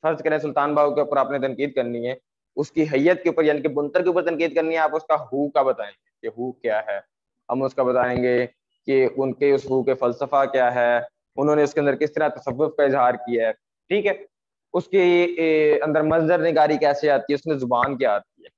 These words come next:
उसके consequences की बात करनी है, तो हमने देखना है कि उससे किस तरह, अ, वहदतुल वजूद का बयान लोगों में फैलता है, इस्लाम तक किस तरह प्रचार होता है, अच्छे अमाल का किस तरह दर्स दिया जाता है, ये उसके consequences उस शायरी के।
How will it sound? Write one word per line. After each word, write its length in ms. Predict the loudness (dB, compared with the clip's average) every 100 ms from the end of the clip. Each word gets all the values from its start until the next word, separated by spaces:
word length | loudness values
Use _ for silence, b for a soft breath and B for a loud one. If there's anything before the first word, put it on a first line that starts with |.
| _
उसके 220 | -14 -6 -2
consequences 800 | 0 0 0 0 0 0 -2
की 80 | 0
बात 280 | 2 2 4
करनी 240 | 4 4
है, 60 | 2
तो 60 | 2
हमने 180 | 2 2
देखना 320 | 2 2 0
है 80 | 0
कि 100 | 0
उससे 320 | 0 0 -2
किस 220 | -2 -2
तरह, 160 | 0 0 -2 -6 _ _ _ _ 0
अ, 440 | 4 6 6 4
वहदतुल 480 | 4 4 4 2 2
वजूद 300 | 2 0 -2
का 80 | -2
बयान 340 | 0 0 -2 -2
लोगों 160 | 0 0
में 100 | -2
फैलता 380 | -2 -2 0 -2
है, 80 | -2
इस्लाम 320 | -2 -2 -2
तक 220 | -6 -8
किस 180 | -6 -6
तरह 120 | -4
प्रचार 420 | -4 0 2 2
होता 300 | 0 0 0
है, 60 | 0
अच्छे 320 | -2 -2 -2
अमाल 260 | 2 2 2
का 80 |
किस 120 | -2 -4
तरह 160 | -4
दर्स 260 | -4 -6 -8
दिया 180 | -4 -2
जाता 220 | -2 -6
है, 60 | -6
ये 80 | -6
उसके 180 | -6 -8
consequences 640 | -8 -8 -12 -14 -20 -20
उस 100 | -14
शायरी 320 | -8 -6 -8
के। 140 | -16